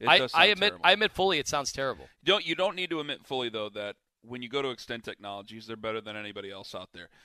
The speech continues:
Speaker 1: I mean, you can go ahead and try to, but it's, it's just better than anything else because when you get to the service, the level of service, the level of sale that happens to you, you know you're dealing with quality, you know you're dealing with the best people. That's why Extend Technologies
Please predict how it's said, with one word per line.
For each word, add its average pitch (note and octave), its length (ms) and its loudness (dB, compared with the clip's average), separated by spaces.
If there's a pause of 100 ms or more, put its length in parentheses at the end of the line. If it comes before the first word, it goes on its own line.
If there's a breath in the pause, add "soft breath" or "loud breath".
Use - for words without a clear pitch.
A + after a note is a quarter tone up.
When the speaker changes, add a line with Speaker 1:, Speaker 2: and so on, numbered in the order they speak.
(320 soft breath)
Speaker 1:
I D3 60 -6
mean, C#3+ 160 0
you F3 100 -4
can B2+ 160 -10
go C3+ 160 -2
ahead B2+ 260 0
and F#2 100 -20
try C3+ 320 0
to, G#2 240 -14
but G#2 140 -8
it's, A#2+ 140 -20
it's - 220 -10
just E3+ 220 -6
better D3 200 0
than B2 140 -6
anything A#2+ 380 -10
else G#2 180 -10
because C3 320 -10
when C3+ 120 -10
you B2+ 100 -8
get D#3+ 220 -6
to D#3+ 60 -14
the B2+ 80 -8
service, B2+ 520 -4
the C3 100 -6
level C3+ 260 0
of B2+ 80 -8
service, A#2+ 480 -8
the B2 140 -10
level C#3 340 0
of A#2 80 -8
sale C#3 360 0
that A#2+ 120 -4
happens B2+ 360 -2
to B2 100 -6
you, A2 80 -6 (380 soft breath)
you E3+ 180 -10
know F3+ 160 2
you're D3+ 160 -2
dealing C3+ 340 -2
with B2 140 -12
quality, C3 320 0
you B2 120 -4
know B2 120 -4
you're A#2 140 -8
dealing A2+ 260 -4
with A2 120 -12
the G#2+ 40 -16
best G#2+ 300 -8
people. G#2+ 240 -12
That's B2 200 -4
why D3 140 2
Extend C3 320 -4
Technologies B2+ 600 -4